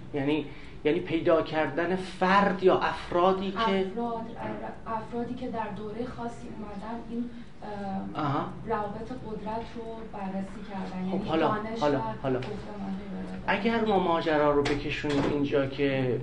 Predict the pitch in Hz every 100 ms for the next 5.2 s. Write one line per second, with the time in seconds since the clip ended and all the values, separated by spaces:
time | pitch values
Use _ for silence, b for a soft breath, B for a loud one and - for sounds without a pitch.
0 | 127 135 127 131 160 131 127 120 139 135
1 | 131 131 123 - 135 131 - 170 202 196
2 | 147 143 135 - 131 - - 165 165 131
3 | 123 - - 135 123 120 117 - - -
4 | - 165 - 196 196 147 104 - 104 65
5 | -